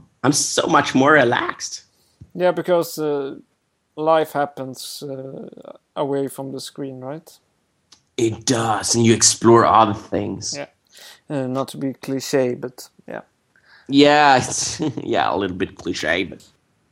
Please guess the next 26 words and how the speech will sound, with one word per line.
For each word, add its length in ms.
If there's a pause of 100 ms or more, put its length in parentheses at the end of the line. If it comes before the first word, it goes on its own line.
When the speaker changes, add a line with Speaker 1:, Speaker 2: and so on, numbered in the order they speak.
Speaker 2:
But 120
Victor, 260
let's 320
wrap 240
this 240
up. 260
We're 220
actually 480 (180)
heading 460
to 180
over 280
thirty 280
minutes 400
of 120
podcast. 680 (640)
Speaker 1:
Yeah. 220
Speaker 2:
Um, 800 (960)
but, 340
uh, 800 (380)
it's 220
our 160
third 360
episode. 600 (1800)
Speaker 1:
Yeah, 640 (380)
third 240
episode. 520